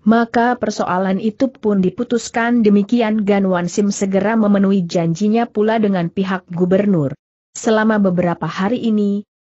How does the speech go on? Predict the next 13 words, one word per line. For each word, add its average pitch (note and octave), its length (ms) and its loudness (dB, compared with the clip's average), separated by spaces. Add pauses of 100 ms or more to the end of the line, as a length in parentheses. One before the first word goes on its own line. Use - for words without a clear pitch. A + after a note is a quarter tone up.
para G#3+ 320 -4
keluarga G3+ 560 2
mereka F#3+ 560 0
yang A3 240 2
mati A#3 400 -2
pun A#3 320 0
telah G3+ 320 -2
membeli F#3+ 400 2
peti G#3 320 -2
mati A3+ 480 -2
yang G3+ 240 0
berkualitas G3 640 0
baik E3+ 320 -4